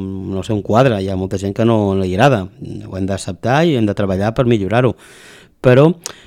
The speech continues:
sí que nosaltres les compartim, les analitzem i, i, i els expliquem a, al briefing, o sigui, a tots els companys de, de l'equip. O sigui, això sí que cadascú... Mira, per exemple, posaré un exemple. L'any passat ens va passar. Teníem, teníem uns tovallons calents, és una tonteria, però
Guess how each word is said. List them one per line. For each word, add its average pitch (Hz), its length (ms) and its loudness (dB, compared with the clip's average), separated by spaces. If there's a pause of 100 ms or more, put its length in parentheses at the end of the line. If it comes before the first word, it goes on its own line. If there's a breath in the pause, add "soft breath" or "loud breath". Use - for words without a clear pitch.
(160 loud breath)
sí - 180 0
que 131 140 4
nosaltres 131 600 4
les 104 200 -6
compartim, 117 680 2
les 107 180 -2
analitzem 95 600 2 (260)
i, 113 140 -6 (340)
i, 110 140 -6 (340)
i 131 60 4
els 123 100 2
expliquem 113 400 0
a, 120 60 0 (400)
al 107 160 2
briefing, 175 400 2 (380 soft breath)
o 120 120 -4
sigui, 117 240 2
a 104 240 0
tots 120 160 2
els 175 80 0
companys 104 320 -2
de, 92 60 -4 (180)
de 95 140 -4
l'equip. 131 320 -4 (100)
O - 80 -20
sigui, 92 220 -4
això 120 180 -2
sí 143 160 -2
que 165 140 0
cadascú... 139 400 4 (400 loud breath)
Mira, 127 160 6
per 110 80 0
exemple, 120 240 0
posaré 107 180 2
un 135 80 6
exemple. 123 300 0
L'any 101 100 -6
passat 123 160 -4
ens 139 140 -2
va 123 100 0
passar. 143 240 0
Teníem, 107 240 0 (400 loud breath)
teníem 110 240 -2
uns - 80 -4
tovallons 127 400 2
calents, 139 320 0
és 101 60 -6
una 120 100 0
tonteria, 117 400 0
però 98 160 -6